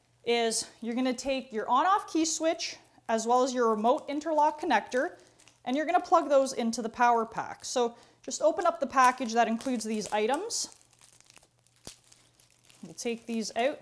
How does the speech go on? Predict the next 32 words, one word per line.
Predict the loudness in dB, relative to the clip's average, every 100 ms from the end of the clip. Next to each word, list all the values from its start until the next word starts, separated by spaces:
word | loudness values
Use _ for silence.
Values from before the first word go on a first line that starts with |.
| -16 -18 -12
of | -8
the | -4
bag, | -2 -2 -4 -8 -20 _ _ -20 -20 -20 -18 -8
and | -6
I'll |
just | -4 -6
show | 0 2
you | 2 -2
what | -4 -4
they | -4
look | -4 -6 -6
like. | -8 -8
So | -8 -2 -2 -2 -10 _ _ _ _ _ _ _ _ _ _
this | 0 0 0
is | -4 -4
your | 0 0
remote | 2 2 4 2 0 -6
interlock | -6 -4 -2 2 0 -2 -8
connector. | -6 -6 -8 -20 -20 -20 _ _ _ _ _ _ _ -4
In | 0
order | 0 0
for | -2
the | -2
laser | -2 -2 -4
system | -8 -8 -4 -4
to | -4
function, | 0 0 0 -4 -4
it | -4
must | -4 -6 0
always | 2 2 0 -4
be | -6 -6
connected | -2 0 0 -4 -8